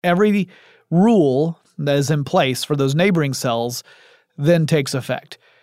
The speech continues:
So some cells might, and that are neighboring, might say, "All right, well, that means I have to turn red." Or another one might say, "I have to turn yellow." Another one might say, "I do nothing at all because the, the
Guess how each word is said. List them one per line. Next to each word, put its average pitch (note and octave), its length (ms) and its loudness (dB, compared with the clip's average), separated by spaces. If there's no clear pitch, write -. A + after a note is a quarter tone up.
So D#3 440 0
some B3+ 320 -2
cells C#3+ 420 -2
might, D3+ 240 -2
and D3 320 -4
that D3 120 -2
are C#3 80 -2
neighboring, C#3+ 360 0
might C#3+ 200 -4
say, C#3 160 -2
"All D#3+ 160 0
right, C#3 140 0
well, C#3 280 -2
that E3 140 2
means D#3 160 0
I - 20 2
have C3+ 100 -2
to C3 80 -14
turn B2 240 -4
red." A#2+ 400 -8
Or D3 360 2
another E3 260 2
one D#3 160 2
might D#3 200 -2
say, C3+ 300 -2
"I C#3 60 -4
have D#3 120 0
to C#3 60 -8
turn C#3+ 220 0
yellow." D3 380 0
Another D#3+ 260 0
one D#3+ 100 2
might D3 160 -2
say, C3 260 -2
"I D#3 100 2
do C#3+ 120 2
nothing C3+ 320 -2
at A#2+ 80 -4
all G#2 340 -6
because A#2+ 420 -4
the, C#3 560 -2
the B2 500 -6